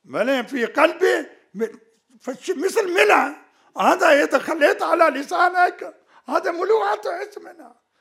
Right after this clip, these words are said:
هذا فشي طبيعي، هذا تأثر الرجل، أسماء قلب الرجل بصوت المرأة، وبالعكس هذا داخل الله تعالى لأجل تكوين البشر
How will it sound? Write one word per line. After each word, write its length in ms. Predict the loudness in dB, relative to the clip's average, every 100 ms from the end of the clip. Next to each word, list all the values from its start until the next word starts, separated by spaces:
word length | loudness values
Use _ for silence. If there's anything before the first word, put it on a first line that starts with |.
| _
هذا 240 | -10 -4 -4
فشي 400 | -4 -12 -10 -12
طبيعي، 720 | -10 -12 -10 -10 -14 -20 _ _ _ _ -10
هذا 360 | -6 -2 0
تأثر 800 | -2 -6 0 0 0 -2 -2 -2
الرجل، 540 | -4 0 0 2 0 -2 -12 _ _ -8
أسماء 560 | -8 -6 4 6 6
قلب 400 | 4 2 2 0
الرجل 380 | -6 -6 -8 -12
بصوت 540 | -16 -8 0 2 2 0
المرأة، 460 | -4 -6 -8 -12 _ 0
وبالعكس 720 | 2 4 2 2 0 0 -4 -12 -12 _ -4
هذا 300 | -2 2 0
داخل 520 | 2 0 0 -6 -6
الله 340 | -6 -4 -6
تعالى 400 | -6 -6 -6 -8
لأجل 480 | -8 -12 -12 -20 -20 _ _ _ _
تكوين 580 | 0 0 -4 -6 -4 -2
البشر 720 | -2 0 -2 0 -4 -4